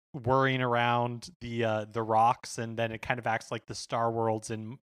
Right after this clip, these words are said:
kind of more modern Mario games, where you have to earn those bonus coins,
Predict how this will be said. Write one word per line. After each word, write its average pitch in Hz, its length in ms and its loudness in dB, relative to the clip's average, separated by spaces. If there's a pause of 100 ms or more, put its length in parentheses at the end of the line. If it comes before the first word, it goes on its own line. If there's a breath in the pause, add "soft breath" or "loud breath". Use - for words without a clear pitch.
(200)
kind 123 180 -4
of 117 40 -8
more 113 180 -4
modern 113 340 0
Mario 110 300 -2
games, 110 360 -8 (300)
where 131 100 -2
you 123 140 2
have 120 200 2
to 113 280 -2 (400)
earn 147 260 6
those 135 220 0
bonus 135 400 0
coins, 117 640 -2